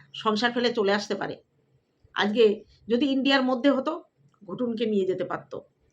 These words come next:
আর অন্য দেশে যাবে বাবার বাড়িতে, সেখানে তো অনেকটা সময় লাগবে। অতটা দিন ঘুটুনকে ছেড়ে সে থাকতে পারবে না। ওদের হয়তো পাসপোর্ট হবে, ঘু-, ঘুটুনের হয়তো পাসপোর্ট নেই, যার জন্য ঘুটুনকে নিয়ে ও দেশে যাওয়া সম্ভব না।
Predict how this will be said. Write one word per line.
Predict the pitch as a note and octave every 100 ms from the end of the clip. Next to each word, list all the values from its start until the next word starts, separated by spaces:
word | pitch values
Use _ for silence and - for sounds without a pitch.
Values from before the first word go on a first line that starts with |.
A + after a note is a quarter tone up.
| _ _ _ _ _ -
আর | G3+ G#3 -
অন্য | F#3+ A3
দেশে | A#3+ B3 A#3
যাবে | G3 D#3+ F#3+ - -
বাবার | D#3 F3 F3
বাড়িতে, | F3 E3+ E3 - _ -
সেখানে | - A#3+ B3 B3
তো | A#3+ A#3 - - -
অনেকটা | G3+ B3 C#4+
সময় | C#4+ A3+ G3+
লাগবে। | F#3 E3 - - - -
অতটা | A3 B3+ A#3+
দিন | G#3 A3+
ঘুটুনকে | G#3 F3 G#3+ G#3 G#3
ছেড়ে | G3+ A3 A#3+ - -
সে | - G3+
থাকতে | F3+ -
পারবে | - D#3 C#3
না। | C#3 - _ _ _ _ _ _ _ _ _ _ _ _
ওদের | A3+ C#4 F#4+
হয়তো | E4+ E4
পাসপোর্ট | C4+ B3+ C4+
হবে, | A#3+ A3+
ঘু-, | G3+ G#3 G#3
ঘুটুনের | G#3+ C#4 C4
হয়তো | A3 A3 C4+ - _
পাসপোর্ট | G3+ F#3 - -
নেই, | D#3 C3+ - _
যার | - E3+ E3
জন্য | G#3 G#3
ঘুটুনকে | F3+ A#3 A#3 G#3+
নিয়ে | F#3+ G3+
ও | A#3+
দেশে | G3 F3+ F3
যাওয়া | E3
সম্ভব | E3 D#3+ E3 D3
না। | - G3+